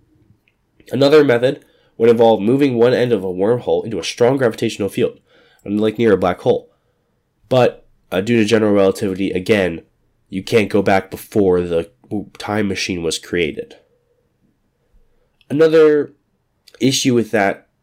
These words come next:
is that, well, they, they are theorized that this would actually, uh, break a certain continuity and that the two wormhole mouths would actually not be able to connect again. Um, once you accelerated one to a significant fraction of c, or really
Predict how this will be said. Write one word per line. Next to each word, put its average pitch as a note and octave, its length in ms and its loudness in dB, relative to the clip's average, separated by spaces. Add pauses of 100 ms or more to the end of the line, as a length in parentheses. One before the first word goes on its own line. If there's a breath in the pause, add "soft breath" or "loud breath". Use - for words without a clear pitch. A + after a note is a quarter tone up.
(300)
is G2+ 300 -6
that, F#2+ 380 -2 (760)
well, A#2 460 0
they, A2+ 260 2
they B2 320 0
are G2 360 -2 (260)
theorized A2+ 840 -2
that G2+ 180 -2
this G2+ 180 -8
would G2+ 100 -4
actually, F#2+ 580 -6 (360)
uh, G2+ 80 -6
break G#2 280 0
a F#2+ 80 -6
certain F#2 220 -4
continuity F2+ 640 -6
and F#2 120 -8
that F#2 160 -8
the E2+ 340 -8
two B2 300 -6
wormhole G2+ 500 -6
mouths F2 340 -8
would F#2 160 -4
actually - 320 -8
not F#2 160 -8
be F#2 60 -8
able E2 160 -4
to - 100 -18
connect - 400 -10
again. - 340 -10 (460 soft breath)
Um, - 320 -12
once F#2 160 -4
you G2 100 -6
accelerated F#2 520 -4
one F#2 140 -6
to - 120 -12
a D#2+ 60 -8
significant F2 420 -10
fraction E2 260 -6
of D2 80 -8
c, B2 200 -4
or E2+ 120 -2
really F2+ 380 -4